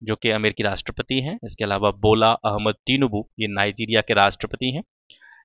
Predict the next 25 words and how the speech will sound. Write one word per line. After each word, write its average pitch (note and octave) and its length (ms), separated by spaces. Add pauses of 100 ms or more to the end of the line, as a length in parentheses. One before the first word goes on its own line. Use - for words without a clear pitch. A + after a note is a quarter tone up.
जैनेट A#2 460
एलन D3+ 340
अमेरिकी A2 420
वित्त G2+ 260
मंत्री A#2 360
हैं। E3+ 240
ये A#2 180
कुछ - 320
प्रमुख G#2+ 340
व्यक्ति A#2 260
जो A2+ 140
हैं C3 120
वो D#3 140
लीडर्स A2+ 500
वाली G2 200
कैटेगरी G2 420
में G2 100
शामिल F#2+ 340
हैं। A#2+ 120 (520)
आइकॉन्स F#3 460
श्रेणी B2+ 420
में D#3 200
पन्द्रह A#2+ 240
लोगों B2 260
को, C3+ 340